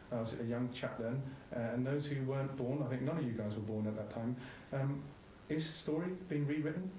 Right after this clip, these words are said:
Is, and the word story, it's not a story, it's a fact. The fact is that we do not have justice, and we need to continue to fight for it. And those who were there at the time,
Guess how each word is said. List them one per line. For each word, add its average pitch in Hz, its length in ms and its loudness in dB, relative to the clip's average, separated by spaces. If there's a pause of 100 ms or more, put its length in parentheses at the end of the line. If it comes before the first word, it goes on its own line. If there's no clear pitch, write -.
(140)
Is, - 240 -2 (240)
and 131 280 0
the 135 120 0
word 143 360 2
story, 156 420 0 (120)
it's - 180 -8
not 214 120 2
a 143 60 2
story, 170 420 0 (420)
it's 170 140 -2
a 147 40 -2
fact. - 560 -4 (320)
The - 60 -4
fact - 460 -2
is 117 240 0
that - 120 0
we 127 100 0
do 139 180 -2
not 131 220 0
have 107 300 -2
justice, - 480 -4 (540)
and 117 160 0
we 127 80 4
need 131 220 2
to 127 80 -2
continue 131 640 0 (140)
to - 100 -8
fight 117 320 -2
for 98 120 -6
it. 95 140 -4 (500)
And 113 140 0
those 131 240 2
who 120 80 0
were 113 80 0
there 113 140 0
at 113 100 -4
the 104 60 -4
time, 151 420 0